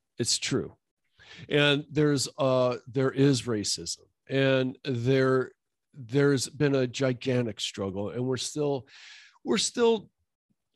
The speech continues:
trying to get on the other side of it. But geez, man, I, I feel like the seventies was about the best period in, uh, in history for getting on the other side of it, for making that turn.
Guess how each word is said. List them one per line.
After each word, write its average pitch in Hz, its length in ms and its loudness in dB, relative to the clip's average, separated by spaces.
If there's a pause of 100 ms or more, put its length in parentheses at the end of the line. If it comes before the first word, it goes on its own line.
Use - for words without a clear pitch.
(100)
trying 190 320 2
to 175 60 0
get 170 180 2
on 160 180 2
the 151 120 2
other 147 180 0
side 156 360 0
of 92 120 -4
it. 85 140 -12 (100)
But 156 400 2
geez, 208 480 0
man, 120 300 -6 (120)
I, 170 220 2
I 180 80 4
feel 220 260 0
like 170 280 2
the 139 80 -4
seventies 170 960 -2 (720)
was 139 440 0 (140)
about 139 300 0
the 135 80 0
best 143 480 0
period 151 480 2
in, 139 340 2 (120)
uh, 123 520 0
in 143 140 0
history 120 600 0
for 123 300 -2
getting 139 420 4
on 92 200 -6
the 87 100 -10
other 82 160 -14
side 92 300 -8
of 92 100 -10
it, 110 80 -6
for 160 180 -6
making 156 540 -2
that 101 240 -4
turn. 92 360 -10